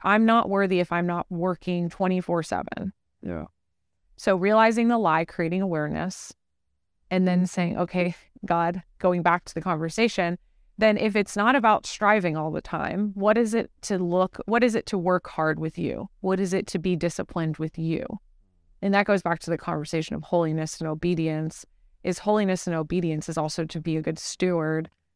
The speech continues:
Speaker 1: of the things that God has given you, which is time. Our calendar is not our calendar. If my business isn't my business, then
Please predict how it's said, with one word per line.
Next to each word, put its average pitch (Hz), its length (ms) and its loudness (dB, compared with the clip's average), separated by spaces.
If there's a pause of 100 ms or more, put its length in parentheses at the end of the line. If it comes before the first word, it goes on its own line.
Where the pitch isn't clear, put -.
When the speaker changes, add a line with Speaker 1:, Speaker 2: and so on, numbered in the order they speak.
(180)
Speaker 1:
of 165 480 2
the 165 140 -6
things 165 280 -4
that - 120 -6
God 156 140 0
has 156 100 -4
given 269 180 2
you, 160 120 0
which 170 220 -2
is 175 140 -4
time. 208 480 -2
Our 220 140 2
calendar 240 420 2
is 190 100 -2
not 175 200 -2
our 160 100 -4
calendar. - 520 -10 (720)
If 170 60 -8
my 226 100 2
business 247 360 2
isn't 294 180 2
my 277 120 4
business, 277 360 2
then 170 240 0